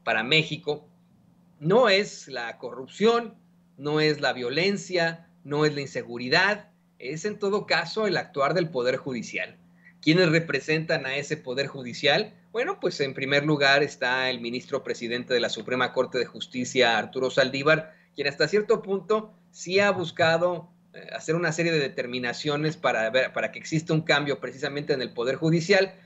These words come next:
pero también está la parte acusadora, por decirlo así, ¿no? La parte procuradora de justicia, que es, eh, que se encarna en la figura de Alejandro Gertz Manero como fiscal general, como el principal procurador de justicia,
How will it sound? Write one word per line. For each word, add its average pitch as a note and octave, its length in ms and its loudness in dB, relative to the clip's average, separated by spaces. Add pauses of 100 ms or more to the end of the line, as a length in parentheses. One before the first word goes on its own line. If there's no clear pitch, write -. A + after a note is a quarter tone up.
(140)
pero A#3+ 240 8
también G#3+ 420 -2
está E3+ 220 -6
la F3 180 -4
parte D#3+ 280 -2
acusadora, C3 680 0
por A2+ 140 -10
decirlo B2 320 -8
así, A2 240 -8
¿no? C3+ 120 -6
La C#3 160 0
parte D3+ 280 2
procuradora C#3 800 0
de D3 100 0
justicia, B2+ 680 -12 (280)
que C3 160 2
es, - 300 -6 (180)
eh, A2+ 280 -8
que C#3+ 100 -4
se D3 120 -4
encarna F3 560 -2
en D#3+ 100 -6
la B2 120 -8
figura D3+ 600 -4 (240)
de A#2 300 -8
Alejandro C#3 560 -4
Gertz C#3 220 -4
Manero D#3 420 0
como A2 240 -14
fiscal B2 340 -8
general, D3+ 380 -2
como C3 160 -8
el B2 100 -6
principal D#3+ 720 0
procurador E3+ 480 2
de E3+ 80 0
justicia, D#3 760 -2